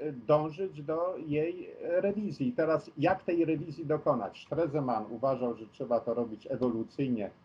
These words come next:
w porozumieniu z elitami politycznymi Francji i Wielkiej Brytanii, bo Stany Zjednoczone się wycofały, a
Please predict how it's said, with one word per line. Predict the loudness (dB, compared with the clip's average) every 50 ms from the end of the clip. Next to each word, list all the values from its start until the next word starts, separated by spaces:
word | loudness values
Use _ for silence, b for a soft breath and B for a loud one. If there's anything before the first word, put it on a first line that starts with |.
| -20 _ _ _ _
w | 2
porozumieniu | 4 4 4 4 4 2 2 2 2 2 0 0 -2 -2 -4
z | -6 -8 -6 -4
elitami | -2 -2 -2 -2 0 0 0 0 0 0 -2 -4 -6 -4 -4
politycznymi | -4 -4 -4 -4 -8 -8 -8 -4 -4 -2 -2 -2
Francji | 0 2 2 2 2 -2 -6 -6
i | -4
Wielkiej | -4 -4 -4 -6 -4
Brytanii, | -4 -4 -2 0 2 2 2 2 0
bo | -2 -6 -8
Stany | -2 0 2 2 2 0 -4
Zjednoczone | -6 -8 -8 -8 -6 -4 -4 -4 -4 -8 -8
się | -8 -10
wycofały, | -10 -10 -8 -6 -6 -6 -4 -2 -2 0 0 2 2 0 0 -2 B B B B B B B B B 0
a | 2 2 2